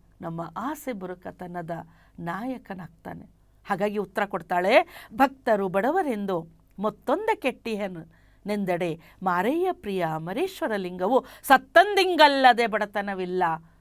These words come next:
ಇಲ್ಲ ನೋಡು, ನೀನು ಅದನ್ನ ಹೆಚ್ಚು ತಗೋಬೇಡ. ನೀನು ಎಲ್ಲೋ ನಾವು ಬಡವರು ಅಂತ ಹೇಳಿ ಏನಾದ್ರೂ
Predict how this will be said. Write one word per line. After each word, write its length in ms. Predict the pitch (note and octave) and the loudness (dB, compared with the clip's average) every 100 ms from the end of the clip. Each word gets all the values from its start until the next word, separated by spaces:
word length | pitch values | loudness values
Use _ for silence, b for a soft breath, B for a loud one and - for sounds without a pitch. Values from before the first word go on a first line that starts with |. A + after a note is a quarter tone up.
| b - | b -6
ಇಲ್ಲ 220 | A3+ A#3+ A3 G#3 | 0 6 6 6
ನೋಡು, 360 | A3+ A#3+ A#3 | 4 2 2
ನೀನು 280 | G#3+ G#3+ G#3 | 0 -2 -2
ಅದನ್ನ 220 | G3 G3+ G3+ | -2 -4 -4
ಹೆಚ್ಚು 320 | F#3 C#4+ F4+ | -4 -2 -2
ತಗೋಬೇಡ. 460 | - B3 A#3 A3 G#3+ G#3 | 0 2 2 2 2 2
ನೀನು 300 | F#3+ F3 E3 - | -2 -8 -12 -6
ಎಲ್ಲೋ 220 | G3+ D4 F4 | 4 8 8
ನಾವು 200 | C#4 G#3+ | 6 4
ಬಡವರು 420 | G#3+ E4+ G4+ G4 | 4 6 6 6
ಅಂತ 200 | E4+ B3+ | 4 2
ಹೇಳಿ 180 | C#4+ C4+ | -2 0
ಏನಾದ್ರೂ 480 | B3 A#3+ B3+ A#3 | 0 -2 -2 -4